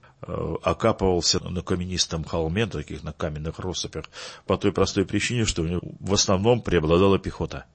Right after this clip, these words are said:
ополчения. Вот, и кидать в бой против конницы он решил вот, ну, такую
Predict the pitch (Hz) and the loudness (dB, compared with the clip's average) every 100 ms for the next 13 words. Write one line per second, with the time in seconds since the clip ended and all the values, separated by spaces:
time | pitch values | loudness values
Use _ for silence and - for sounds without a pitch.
0 | _ _ _ - - 80 - 73 67 71 | _ _ _ -8 -4 -4 -4 -6 -8 -14
1 | _ _ _ _ _ 80 73 73 82 80 | _ _ _ _ _ -8 -8 -6 -4 -6
2 | - - - 90 90 80 76 90 110 - | -10 -20 -6 0 0 0 -4 0 0 0
3 | 95 - - 98 - 117 101 - 101 78 | -6 -4 -4 -4 -2 -2 -2 -2 -2 -2
4 | - - 76 76 | -8 -8 -6 -6